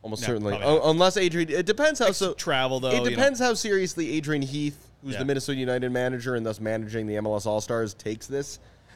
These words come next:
Speaker 1: He was joking on an interview with Paul Tenorio the other day. He's like, "Well, got about ten number tens and, like,
Speaker 2: <laughs>
Speaker 1: five center forwards, and we gotta make this work somehow."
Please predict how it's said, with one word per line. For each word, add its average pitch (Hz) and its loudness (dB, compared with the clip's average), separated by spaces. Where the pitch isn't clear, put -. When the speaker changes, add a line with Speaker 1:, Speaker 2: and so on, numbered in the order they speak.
Speaker 1:
He 170 -2
was 135 -6
joking 143 4
on 127 4
an 127 4
interview 120 2
with 110 -2
Paul 120 0
Tenorio 113 2
the 104 0
other 104 0
day. 101 0
He's 101 -4
like, 101 -4
"Well, 185 4
got 151 4
about 135 2
ten 214 2
number 240 2
tens 220 0
and, 127 -2
like, 131 2
Speaker 2:
<laughs> 170 -4
Speaker 1:
five 220 6
center 240 6
forwards, 156 4
and 120 -4
we 131 0
gotta 165 6
make 175 2
this 156 -2
work 147 0
somehow." 92 -4